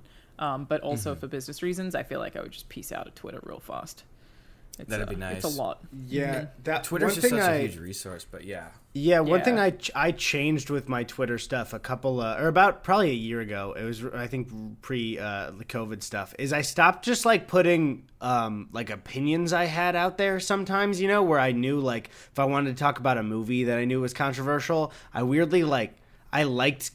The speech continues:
Speaker 3: kind of discussing it with people, but then I noticed, like, that's Twitter. People won't go for the discussion, and it'll get a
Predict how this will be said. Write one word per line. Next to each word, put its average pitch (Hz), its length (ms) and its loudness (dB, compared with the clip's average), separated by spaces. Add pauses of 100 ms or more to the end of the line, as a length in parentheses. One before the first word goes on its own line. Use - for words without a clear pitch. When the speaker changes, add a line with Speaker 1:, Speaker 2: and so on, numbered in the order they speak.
(100)
Speaker 3:
kind 156 200 4
of 131 120 -2
discussing 156 540 2
it 220 60 0
with 220 160 2
people, 233 380 4
but 160 160 2
then 147 140 2
I 151 80 4
noticed, 139 360 2
like, 113 220 -4 (380)
that's 147 240 2
Twitter. 180 320 6
People 151 300 2
won't 117 260 0
go 127 140 2
for 123 160 -6
the 107 80 -4
discussion, 131 580 -2
and 123 80 0
it'll 104 140 -4
get 104 160 -6
a 101 60 -10